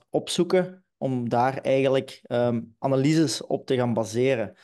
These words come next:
Eh, Traders Lab is dan het softwarebedrijf dat heel mooi aansluit bij Trade Premium. Eh, we hebben eigenlijk onze strategieën en onze analyses volledig geautomatiseerd aan de hand van indicatoren,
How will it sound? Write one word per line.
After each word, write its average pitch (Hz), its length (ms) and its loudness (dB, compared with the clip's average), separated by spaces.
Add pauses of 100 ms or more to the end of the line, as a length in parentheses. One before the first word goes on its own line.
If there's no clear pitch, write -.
(300)
Eh, - 140 0
Traders 160 420 2
Lab 170 260 2
is 165 140 0
dan 151 300 0
het 143 160 -8
softwarebedrijf 156 880 0
dat 139 200 0
heel 143 160 2
mooi 139 260 0
aansluit 175 840 0
bij 147 200 0
Trade 151 280 -2
Premium. 156 460 0 (340)
Eh, 131 300 2
we 131 60 4
hebben - 180 2
eigenlijk 139 340 2
onze 131 280 -2
strategieën 135 720 0
en 147 100 -2
onze 143 280 -2
analyses 139 560 0
volledig 131 360 0
geautomatiseerd 127 840 -2
aan 135 80 -4
de 123 60 -2
hand 120 220 -2
van 127 200 -6
indicatoren, 139 800 0